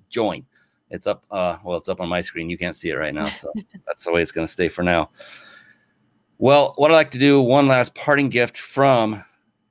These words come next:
Speaker 1: you, Doctor Laura Gallagher, and
Speaker 2: Mm-hmm.
Speaker 1: that is, if you were to give a budding entrepreneur one piece of advice, given what you've been through, what you know,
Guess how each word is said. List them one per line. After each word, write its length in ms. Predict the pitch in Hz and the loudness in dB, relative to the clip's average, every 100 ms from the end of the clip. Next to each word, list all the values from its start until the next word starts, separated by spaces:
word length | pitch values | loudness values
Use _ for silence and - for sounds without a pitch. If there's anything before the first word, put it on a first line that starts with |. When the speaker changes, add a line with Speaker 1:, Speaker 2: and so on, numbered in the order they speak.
| _ 104 | _ -12
Speaker 1:
you, 460 | 110 135 120 104 | -2 0 2 0
Doctor 340 | 101 92 - 92 | -2 -6 -8 -8
Laura 260 | 90 85 | -8 -8
Gallagher, 500 | 80 80 78 80 85 _ _ _ | -8 -8 -8 -10 -12 _ _ _
and 100 | 196 | -8
Speaker 2:
Mm-hmm. 100 | 95 | -2
Speaker 1:
that 260 | 95 147 - - | 2 2 2 2
is, 580 | 117 92 85 90 - - _ _ _ - - | 2 2 0 -6 -12 -16 _ _ _ -16 -8
if 240 | 107 - | -8 -2
you 140 | 123 170 | 2 4
were 100 | 170 | 2
to 80 | |
give 360 | 110 - 131 120 | 0 0 2 2
a 80 | 104 | 0
budding 340 | 92 117 127 | 2 2 2
entrepreneur 760 | 113 110 - 104 101 98 82 76 _ _ _ _ _ _ _ _ _ _ _ _ _ _ _ | 0 -2 -6 -6 -4 -2 -4 -8 _ _ _ _ _ _ _ _ _ _ _ _ _ _ _
one 640 | 95 98 120 127 85 80 - _ _ | -8 -2 2 2 0 -6 -18 _ _
piece 300 | - 123 131 | -4 -2 0
of 120 | 131 | 0
advice, 720 | 127 107 90 - - - - _ _ _ _ _ _ _ _ _ _ _ _ _ _ | 2 0 -2 -4 -12 -14 -16 _ _ _ _ _ _ _ _ _ _ _ _ _ _
given 320 | - 117 131 123 | -4 0 0 0
what 160 | 120 | -2
you've 160 | 117 107 | -4 -2
been 180 | 113 104 | -2 -2
through, 200 | - 92 | -4 -4
what 160 | 92 | -2
you 120 | 107 | -2
know, 380 | 107 104 87 82 | -2 0 -2 -4